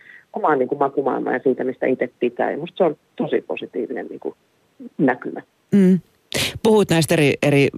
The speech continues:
Speaker 2: maitokorvikkeista, kauramaidoista sun muista. Tuntuu vähän siltä, että ne olisi korvannut parin vuoden takaiset jättimäiset rahkahyllyt, mitä, mitä näkyi silloin.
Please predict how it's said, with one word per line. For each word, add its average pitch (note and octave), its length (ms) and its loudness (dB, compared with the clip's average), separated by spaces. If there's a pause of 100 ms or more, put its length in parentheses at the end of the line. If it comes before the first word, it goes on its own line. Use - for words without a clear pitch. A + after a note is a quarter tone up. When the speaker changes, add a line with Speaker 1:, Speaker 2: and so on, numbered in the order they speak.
(400)
Speaker 2:
maitokorvikkeista, - 1800 0
kauramaidoista A#2 760 4
sun B2+ 140 4
muista. C3+ 340 4
Tuntuu B3 260 4
vähän G#3+ 180 6
siltä, F#3+ 220 2
että E3+ 160 0
ne - 20 6
olisi E3 200 2
korvannut C3+ 520 4 (100)
parin C3+ 260 2
vuoden A#2 280 4
takaiset B2 480 2 (340)
jättimäiset B2 680 2 (200)
rahkahyllyt, - 1900 0
mitä, A2+ 220 2
mitä A2+ 240 2
näkyi A#2+ 240 4
silloin. B2 400 2